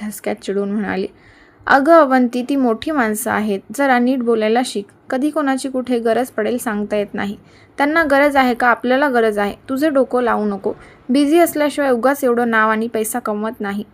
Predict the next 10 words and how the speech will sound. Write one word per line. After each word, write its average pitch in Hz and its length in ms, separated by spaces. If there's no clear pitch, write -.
सौरभ 208 360
तिला 208 180
ओरडून 202 400
समजवू 196 460
लागला. 196 300
"बरं, 302 260
बरं, 233 220
मी 247 160
आबाला 220 400
समजावते," 196 560